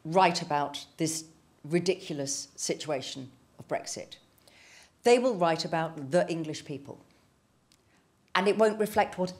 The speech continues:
any of us feel or what any of us were doing. It will be the idiots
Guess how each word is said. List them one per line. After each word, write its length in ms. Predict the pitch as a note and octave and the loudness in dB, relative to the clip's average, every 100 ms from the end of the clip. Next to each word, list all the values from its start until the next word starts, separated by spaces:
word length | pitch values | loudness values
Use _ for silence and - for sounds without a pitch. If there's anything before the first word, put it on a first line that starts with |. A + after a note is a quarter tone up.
| - | 4
any 240 | B3 B3 | 4 4
of 100 | G#3+ | 0
us 180 | G3 - | -2 -6
feel 320 | - D3 F3+ - _ _ _ _ - | -8 -8 -10 -14 _ _ _ _ -2
or 100 | F#3 | 2
what 180 | F#3 F3+ - - | 4 2 0 4
any 220 | G#3+ G3+ | 6 6
of 100 | F#3 | 4
us 220 | F3 - | 2 -2
were 60 | E3+ | -4
doing. 320 | D3+ - - - - - - - - - | -6 -8 -14 -20 -20 -20 -20 -20 -16 2
It 180 | F#3+ F#3+ | 2 4
will 220 | A3+ A#3 | 0 0
be 440 | F#3 C#3+ C#3 D#3 - - - - | 0 0 0 -4 -8 -18 -20 -6
the 160 | F3+ F3+ | -4 0
idiots 600 | A#3 F3+ C3+ D#3+ - | 2 4 2 -2 -6